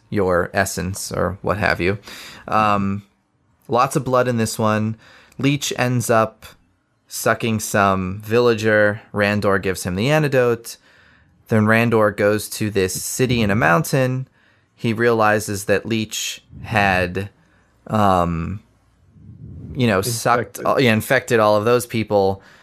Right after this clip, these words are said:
Speaker 1: So Randor cuts the bridge so that the people can never get off the mountain. Um, and the whole premise of the story is Randor talking about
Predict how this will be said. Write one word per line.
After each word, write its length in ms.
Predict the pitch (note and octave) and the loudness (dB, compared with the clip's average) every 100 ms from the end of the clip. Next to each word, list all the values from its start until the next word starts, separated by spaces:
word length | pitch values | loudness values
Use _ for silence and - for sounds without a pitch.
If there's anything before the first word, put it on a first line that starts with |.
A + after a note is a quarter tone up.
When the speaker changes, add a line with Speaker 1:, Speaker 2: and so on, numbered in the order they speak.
| _ | _
Speaker 1:
So 320 | - - A#2 | -8 0 0
Randor 480 | G#2 A#2 A#2+ A#2 A2 | 2 2 2 2 0
cuts 280 | - B2+ - | 0 -2 -2
the 120 | - | -4
bridge 720 | G2 G#2 A2+ A2 F2+ F2+ - - | -4 0 2 2 0 -6 -10 -14
so 240 | - - G#2+ | -10 -2 0
that 180 | G2+ - | 0 0
the 100 | G2 | -4
people 300 | - A2 G#2+ | -2 -2 0
can 140 | A2 | 0
never 200 | G#2 G2+ | 2 2
get 140 | F#2+ F#2+ | 2 2
off 180 | F#2 | 0
the 60 | F#2 | -2
mountain. 640 | F#2 F#2 F#2+ - D#2 F#2+ - _ - _ _ _ | 0 0 0 -4 -8 -10 -14 _ -20 _ _ _
Um, 580 | - G2+ G2 F#2 F2+ F#2+ - _ _ _ _ _ _ _ - | 0 2 2 0 -4 -8 -16 _ _ _ _ _ _ _ 0
and 320 | G#2+ G#2 G2+ | 2 2 2
the 120 | G#2 | 0
whole 420 | B2+ C3+ B2+ B2+ - - | 2 2 4 2 -2 -10
premise 380 | - C3+ C3 - | 0 2 2 0
of 100 | G#2+ | -2
the 60 | G#2 | -4
story 720 | - B2+ B2 A2+ G#2 G2 - | -4 0 2 4 4 2 2
is 260 | G2+ G2 - | 2 2 2
Randor 440 | G#2+ A2+ A2 G#2+ | 0 2 2 2
talking 400 | - G#2 G#2 G#2 | 2 0 0 -2
about 400 | F#2+ F#2+ F2+ - | 2 2 2 0